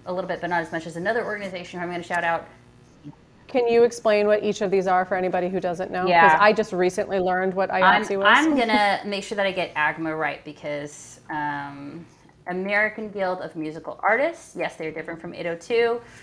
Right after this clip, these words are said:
Speaker 1: Um, we did a, a A M A kind of compassion training session with them. Um, we're able to, you know, support a lot of their conversations about what they're moving forward.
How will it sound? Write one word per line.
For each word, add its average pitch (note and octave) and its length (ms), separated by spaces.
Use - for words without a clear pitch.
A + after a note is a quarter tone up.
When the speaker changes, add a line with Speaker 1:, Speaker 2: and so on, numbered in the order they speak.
Speaker 1:
Um, F#3+ 440
we G3 220
did F#3+ 160
a, E3 340
a E3 60
A F3 180
M E3+ 120
A D#3+ 360
kind D#3+ 120
of D#3+ 80
compassion D3+ 400
training D#3+ 200
session G3+ 360
with G3+ 160
them. G3 360
Um, F#3 340
we're F#3 140
able F3 220
to, E3+ 300
you F3+ 80
know, D3 100
support F3+ 320
a - 20
lot E3 120
of E3+ 40
their E3 100
conversations G#3+ 560
about F#3+ 180
what G3 140
they're G3 80
moving F#3 260
forward. G3 400